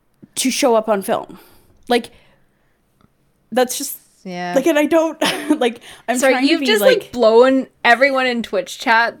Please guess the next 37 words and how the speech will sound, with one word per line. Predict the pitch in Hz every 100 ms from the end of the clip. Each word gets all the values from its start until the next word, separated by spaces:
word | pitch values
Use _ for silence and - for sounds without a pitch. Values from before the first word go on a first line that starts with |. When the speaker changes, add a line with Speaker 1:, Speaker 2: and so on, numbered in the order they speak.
| -
Speaker 3:
like, | 226 202
their | 202 226
mind. | 214 196 175 170 196 -
Not, | 202 -
you | 208
haven't | 208 196
blown | 196 185 151
them, | 180
you've | 190
blown | 214 214
their | 202
minds. | 170 117 80 196 -
Um, | - 170 165 202
Speaker 1:
Yeah. | 190 - - -
Speaker 3:
<laughs> | - -
including | 247 233 247 233 233
myself. | 233 262 220 175 285 370 - 403
<laughs> | - -
Like, | 277 262
Speaker 1:
Yeah. | 180 - - _ -
Speaker 3:
like, | 269 - _ _
what? | 226 208 392 - _ - - 403 311
I | 339
mean, | 392 381 -
Speaker 1:
Yeah. | -
Speaker 3:
like, | 370
logically | 294 269 254 - - 330
it | 214
makes | 202 -
sense, | 220 175 143
because | 208 208
obviously, | 214 220 254 254 233
like, | 220 208
if | 208
you | 226 226
have | 247 220 214
been | 208 196 196